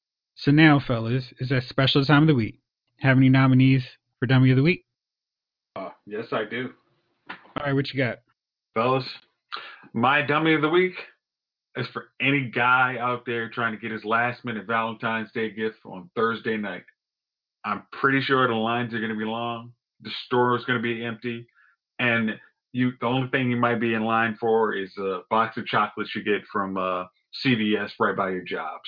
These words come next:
Speaker 2: So anybody in line for that is my dummy of the week.
Speaker 1: Well, my choice for dummy of the week,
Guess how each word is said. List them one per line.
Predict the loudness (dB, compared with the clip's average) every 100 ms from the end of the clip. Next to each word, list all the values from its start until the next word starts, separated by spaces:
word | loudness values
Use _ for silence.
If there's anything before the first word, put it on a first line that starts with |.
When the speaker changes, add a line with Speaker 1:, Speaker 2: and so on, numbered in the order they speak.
| -12
Speaker 2:
So | -12 -12 _ _ _ _ _ _ _ -4
anybody | 0 4 4 2
in | 0
line | 0 -2 -2
for |
that | -2 -2 -6
is | -10 -6
my | -6
dummy | -6 -6 -8
of |
the | -10
week. | -16 _ -20 _ _ _ _ _ _ _ _
Speaker 1:
Well, | 6
my | 12 12
choice | 12 6 2 0 -4 -10 -20 _ _ _ _ _
for | 2
dummy | 6 10 10
of | 10
the |
week, | 8 4